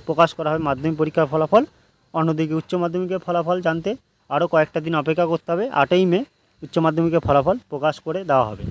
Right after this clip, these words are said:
মাধ্যমিক এবং উচ্চ মাধ্যমিক পরীক্ষার ফলাফল প্রকাশ করার পরই অনলাইন পরীক্ষার্থীরা নিজেদের মার্কশিট দেখতে পাবে, এছাড়াও স্কুল থেকে রেজাল্টও দিয়ে দেওয়া হবে। তো মাধ্যমিক পরীক্ষার ফলাফল ডাব্লিউবি রেজাল্টস ডট এনআইসি ডট ইন এ ওয়েবসাইটে দেখা যাবে।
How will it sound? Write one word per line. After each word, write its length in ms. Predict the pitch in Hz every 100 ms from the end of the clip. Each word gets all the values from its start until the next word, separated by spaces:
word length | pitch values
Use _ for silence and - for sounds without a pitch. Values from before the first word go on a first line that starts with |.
| - - - - 139
মাধ্যমিক 420 | 147 156 185 185
এবং 140 | 175 175
উচ্চ 160 | 165 170
মাধ্যমিক 300 | 165 170 165
পরীক্ষার 280 | 165 - 165 143
ফলাফল 300 | 143 139 180 190
প্রকাশ 240 | 139 175 165
করার 200 | 175 165
পরই 320 | 160 147 143 202 - _ _ _ -
অনলাইন 320 | 151 160 180 175
পরীক্ষার্থীরা 680 | 165 160 170 160 - 170 247 -
নিজেদের 320 | 143 151 156
মার্কশিট 380 | 147 147 - 170 151
দেখতে 220 | 151 -
পাবে, 240 | 170 170 247 - _ _ _
এছাড়াও 320 | 165 170 165 160
স্কুল 220 | - 170
থেকে 220 | 165 220 262 -
রেজাল্টও 420 | 131 151 151 214 254 -
দিয়ে 200 | 135 147 131
দেওয়া 160 | 120
হবে। 160 | 113 - - - _ _ - - - _ _ _
তো 40 | 165
মাধ্যমিক 420 | 165 165 165 190 185
পরীক্ষার 320 | 185 - 196 -
ফলাফল 380 | 170 156 170 233 - _ _ _ _ _ _ _ - 147 160
ডাব্লিউবি 360 | 156 185 180 170
রেজাল্টস 400 | 160 185 196 - 151
ডট 140 | 156 156
এনআইসি 380 | 170 175 170 180
ডট 180 | 165 165
ইন 140 | 170
এ 60 | 226 -
ওয়েবসাইটে 360 | 147 - 160 147
দেখা 200 | 143 151
যাবে। 180 | 156